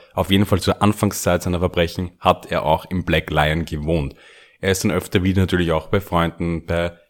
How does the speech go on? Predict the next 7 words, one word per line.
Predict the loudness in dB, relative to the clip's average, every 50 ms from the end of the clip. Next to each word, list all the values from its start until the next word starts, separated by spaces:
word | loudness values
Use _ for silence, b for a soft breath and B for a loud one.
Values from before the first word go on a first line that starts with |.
| _ _ 0
Komplizen | 0 2 2 4 4 4 4 4 2 0 0 0 0
und | 0
so | 0 -2 -4
untergekommen, | -2 -2 -2 0 0 0 0 0 0 -2 0 0 0 0 0 0
wie | 0 2
ihm | 0 0
gesagt, | -2 -2 0 0 0 0 -4